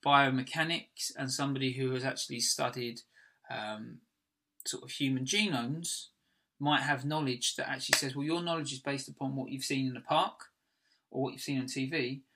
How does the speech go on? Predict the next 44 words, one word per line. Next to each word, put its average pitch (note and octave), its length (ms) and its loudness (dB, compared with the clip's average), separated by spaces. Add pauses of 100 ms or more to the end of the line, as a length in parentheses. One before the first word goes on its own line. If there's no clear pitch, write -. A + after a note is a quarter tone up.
(260)
Actually, C3+ 760 2
what D#3+ 200 2
I D#3 80 0
can D3 160 -8
tell E3+ 240 2
you D3 120 2
about C3 160 0
genetics - 580 -4
is C3 140 -8
there C3 180 2
is B2 100 -4
nothing C#3+ 420 -2
that B2+ 120 -2
would C3 100 -14
genetically C#3 540 -4
make B2 320 -4
Asians C3 340 -2
better - 320 -6
at - 80 -14
cricket." - 360 -6 (400)
So D3+ 400 4 (440)
our D#3+ 200 12
attitudes C#3+ 600 4
are D3 160 0
shaped, D3+ 380 0
some D#3 180 0
people D3 240 -2
would C3+ 100 0
argue, C3+ 240 0
by C3 160 4
what D3+ 300 2
we D#3 160 4
know, A2 380 0 (140)
the C3+ 80 -2
knowledge D#3 420 6
of B2+ 140 -6
what B2+ 240 -2
we've B2+ 240 0
got, - 380 -6 (380)
okay? F3 340 2 (680)
Um, C#3 500 4 (840)
our D3+ 120 8
affective D3+ 540 2
component, A#2 520 -6